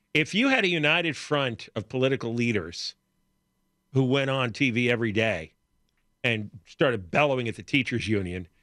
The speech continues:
to stop the cruelty, they would have caved in eventually. You needed Gavin Newsom and Eric Garcetti and all the rest of these clowns to say, "Look, the next con-, round of contract negotiations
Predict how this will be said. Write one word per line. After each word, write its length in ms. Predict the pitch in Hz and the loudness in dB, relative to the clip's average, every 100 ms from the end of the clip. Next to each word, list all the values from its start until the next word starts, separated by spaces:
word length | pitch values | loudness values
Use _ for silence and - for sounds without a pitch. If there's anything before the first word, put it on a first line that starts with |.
| _ | _
to 80 | 123 | 0
stop 300 | - 135 127 | 2 2 0
the 80 | - | -6
cruelty, 680 | - 170 180 - 98 80 - _ _ _ _ _ _ _ | -2 0 0 -4 -6 -12 -14 _ _ _ _ _ _ _
they 140 | 123 151 | 0 2
would 140 | 160 | 2
have 100 | 156 | -2
caved 300 | - 147 131 | 0 0 2
in 100 | 170 | 0
eventually. 520 | 113 95 87 - 80 _ _ _ _ _ _ _ _ _ _ _ _ _ _ _ - | 0 -6 -8 -10 -12 _ _ _ _ _ _ _ _ _ _ _ _ _ _ _ -20
You 340 | 202 220 156 | -8 0 2
needed 240 | 170 185 147 | 2 0 0
Gavin 340 | 160 156 156 | 2 0 0
Newsom 540 | 139 139 - 139 139 | 0 0 2 0 0
and 240 | 127 113 113 | 0 -2 0
Eric 260 | 127 135 123 | 0 0 0
Garcetti 480 | 127 - 131 120 | -2 2 2 2
and 80 | 117 | 0
all 120 | 120 | 0
the 80 | 127 | 2
rest 260 | 117 120 - | 2 0 -2
of 80 | 107 | -2
these 180 | 107 | -4
clowns 640 | - - 120 104 101 110 - | -6 -2 0 0 -2 -6 -6
to 100 | 127 | -2
say, 280 | - 131 | 2 0
"Look, 340 | 139 135 120 - _ _ _ _ _ _ _ _ - | 2 0 -2 -6 _ _ _ _ _ _ _ _ -4
the 100 | 139 | -2
next 300 | 175 - - | 0 0 0
con-, 300 | 160 156 165 | 0 0 -2
round 320 | - 135 147 | -4 -2 -2
of 60 | 117 | -4
contract 480 | - 156 147 113 - | -4 -2 0 -2 -2
negotiations 1040 | 107 95 90 101 90 82 95 78 - - | -4 -2 -2 -2 -2 -4 -6 -8 -12 -14